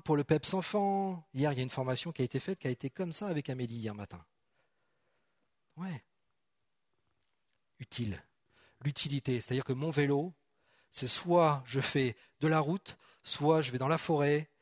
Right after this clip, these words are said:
C'est normal, mais il n'y a pas de forêt dans le Nord. Il n'y en a que en Normandie. Il n'y a pas de belles forêts, j'entends. Les vraies belles forêts, c'est en Normandie.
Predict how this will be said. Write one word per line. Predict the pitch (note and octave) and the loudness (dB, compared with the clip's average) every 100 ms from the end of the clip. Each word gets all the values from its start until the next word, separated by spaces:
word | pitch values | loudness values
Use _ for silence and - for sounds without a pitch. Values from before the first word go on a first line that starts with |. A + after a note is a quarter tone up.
| _ _ _ _ _ _ _ _ | _ _ _ _ _ _ _ _
C'est | - A#2 | -12 -6
normal, | A2 B2 C3+ B2 A2+ | -4 -2 -2 -4 -6
mais | |
il | B2 | -2
n'y | |
a | B2+ | 0
pas | |
de | C3+ | -2
forêt | - B2 B2 | 0 -2 0
dans | A2 | -2
le | |
Nord. | G#2 G2 - _ _ _ _ | -4 -8 -10 _ _ _ _
Il | B2 | -8
n'y | |
en | A#2+ | -6
a | |
que | A#2+ C#3+ | -2 0
en | C#3 | 0
Normandie. | B2 B2 A#2 A2 - _ _ _ - - - - - _ _ _ _ _ - | 0 -2 -6 -8 -12 _ _ _ -20 -20 -20 -20 -20 _ _ _ _ _ -4
Il | |
n'y | B2 | 0
a | |
pas | C#3 C#3+ | 4 2
de | |
belles | A#2+ D3 | 6 6
forêts, | C3+ - B2 B2 | 6 0 2 2
j'entends. | G#2+ G#2+ G#2 _ _ _ _ _ _ _ _ _ _ _ _ _ _ _ _ - | 0 -4 -8 _ _ _ _ _ _ _ _ _ _ _ _ _ _ _ _ -6
Les | A#2+ | -4
vraies | A#2+ D3 | 2 4
belles | C#3+ C3+ | 6 4
forêts, | - A#2+ B2 A#2 | 2 0 2 2
c'est | - | 0
en | A#2 A#2+ | 0 -2
Normandie. | A#2 A#2+ A2+ A2+ | -2 -4 -6 -10